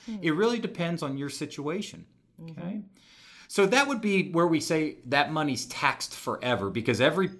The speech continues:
Speaker 2: dollar that goes in and then ultimately comes out,
Speaker 1: Yep.
Speaker 2: you're gonna be paying income tax on it. Now, let's talk about tax sometimes. So this might be like a brokerage account or an individual account,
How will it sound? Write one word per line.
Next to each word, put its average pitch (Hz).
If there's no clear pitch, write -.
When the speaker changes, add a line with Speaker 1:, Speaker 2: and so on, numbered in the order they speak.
Speaker 2:
dollar 135
that 131
goes 123
in 104
and 107
then 113
ultimately 123
comes 107
out, 92
Speaker 1:
Yep. 185
Speaker 2:
you're 110
gonna 113
be 101
paying 98
income 98
tax 82
on 80
it. -
Now, 170
let's 208
talk 220
about 190
tax 151
sometimes. 104
So 160
this 233
might 214
be 147
like 113
a -
brokerage 127
account 135
or 95
an 101
individual 110
account, 123